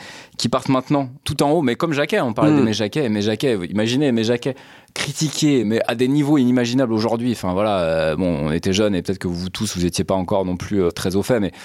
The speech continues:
Speaker 1: ce que Jacquet prend sur la tronche pendant des années avant la Coupe du Monde, il gagne la Coupe du Monde et on aurait pu se dire, profites-en un peu, tu vois.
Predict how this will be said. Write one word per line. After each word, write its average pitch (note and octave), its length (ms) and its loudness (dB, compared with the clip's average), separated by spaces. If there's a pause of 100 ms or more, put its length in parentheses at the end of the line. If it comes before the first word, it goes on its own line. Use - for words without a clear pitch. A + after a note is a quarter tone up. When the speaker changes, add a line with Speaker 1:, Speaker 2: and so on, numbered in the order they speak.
(140)
Speaker 1:
ce - 100 -10
que A#2+ 100 0
Jacquet A#2+ 360 2
prend B2 180 -4
sur A#2 180 -2
la A2 80 2
tronche A#2+ 240 -6
pendant G2+ 180 -2
des A2 260 2
années A#2+ 160 2
avant A2 140 2
la G2+ 80 0
Coupe G#2 140 -10
du G#2 80 0
Monde, C#3 180 2 (560)
il B2+ 60 0
gagne F3 180 2
la E3+ 80 0
Coupe D3 160 -4
du C3+ 100 0
Monde F3+ 300 0 (240)
et B2+ 40 2
on B2 180 2
aurait C3 140 2
pu A#2 120 -12
se A2+ 60 -8
dire, C#3 120 0
profites-en A2+ 460 -2
un A2+ 60 2
peu, C3 160 -2
tu - 140 -6
vois. G#2+ 140 -4